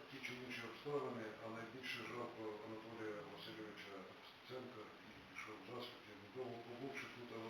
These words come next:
залишивши по собі хороший слід, так як і в житті Стеценка.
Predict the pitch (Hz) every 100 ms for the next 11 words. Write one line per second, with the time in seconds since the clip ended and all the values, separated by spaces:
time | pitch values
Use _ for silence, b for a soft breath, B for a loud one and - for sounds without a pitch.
0 | 110 113 110 123 117 - 107 107 107 110
1 | 110 127 131 - - 127 123 110 107 104
2 | 98 - 110 110 123 - - 107 107